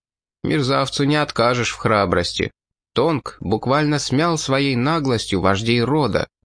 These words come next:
Ну и, конечно, подкуп и щедрые обещания.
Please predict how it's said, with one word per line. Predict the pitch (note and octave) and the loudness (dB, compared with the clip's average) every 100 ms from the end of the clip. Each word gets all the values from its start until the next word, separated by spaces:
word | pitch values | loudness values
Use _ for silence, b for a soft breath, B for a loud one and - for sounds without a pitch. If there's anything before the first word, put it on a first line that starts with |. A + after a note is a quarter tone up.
| _ _ _ | _ _ _
Ну | F#2 G2+ | -2 0
и, | F3+ | -2
конечно, | F#3+ F3 D#3+ E3 - D#3 | -2 -2 0 -2 -2 -2
подкуп | - A2 D3+ - F3 - | 0 0 0 -2 -6 -4
и | - | -4
щедрые | G#2+ - C3+ D3+ E3 E3 | -2 0 0 0 -2 -2
обещания. | - D#3 D#3 - G2+ G2+ G2+ G2+ A2 | -2 -2 -2 0 0 2 2 0 -2